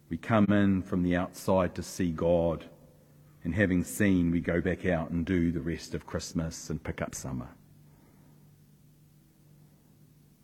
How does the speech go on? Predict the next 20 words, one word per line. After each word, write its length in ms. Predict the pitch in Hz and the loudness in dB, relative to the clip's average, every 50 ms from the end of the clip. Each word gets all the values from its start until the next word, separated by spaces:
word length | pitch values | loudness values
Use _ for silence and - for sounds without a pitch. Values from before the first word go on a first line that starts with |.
| _ - - - - - | _ -20 -20 -10 0 4
That 120 | 110 110 | 8 10
outrageous 640 | 113 113 113 - 110 120 117 117 113 104 107 104 - | 10 10 8 8 8 8 10 10 10 8 4 -2 -4
paradox 680 | - - 113 107 104 101 80 90 85 - - - - 95 | -2 2 4 4 6 4 4 0 -2 -2 -4 -6 -4 -2
of 160 | 90 85 - - - - _ _ - _ - | -2 -2 -4 -8 -18 -20 _ _ -10 _ 0
Almighty 500 | 98 95 90 92 101 101 98 - - 90 | 2 4 4 4 4 2 2 0 -2 -2
God 500 | 80 - 98 92 92 90 90 90 85 - - - - - - - - - - | 2 6 6 8 8 8 8 6 6 2 -4 -16 -20 -20 -20 -20 -20 -16 0
choosing 360 | - 127 117 101 98 107 101 | 6 6 8 8 8 4 4
to 100 | - 101 | 4 2
lie 320 | 95 98 101 101 101 98 98 | 4 6 6 6 8 6 6
in 100 | 95 92 | 6 4
a 60 | 90 | 4
manger 680 | 87 92 92 92 95 95 87 - 92 85 80 76 73 - - - - - - - - - - _ _ _ _ _ _ - - - - - _ _ _ _ _ _ - - | 4 4 6 6 6 6 4 4 2 0 0 -2 -4 -8 -14 -20 -20 -20 -20 -20 -20 -20 -20 _ _ _ _ _ _ -20 -20 -20 -20 -20 _ _ _ _ _ _ -10 -6
is 160 | 98 90 95 | -4 -2 0
at 140 | 110 - - | 0 0 0
the 80 | 101 | -2
centre 480 | - - - 120 120 117 113 - 113 107 | -4 2 4 6 6 6 6 4 2 2
of 80 | 95 98 | 4 4
our 180 | 98 95 95 | 4 4 4
understanding 800 | 92 92 92 90 85 - - - - 95 90 90 87 87 87 90 | 4 4 2 0 -2 -6 -6 -2 0 2 2 2 2 2 0 0
of 240 | 87 85 85 82 - | 0 -2 -2 -4 -8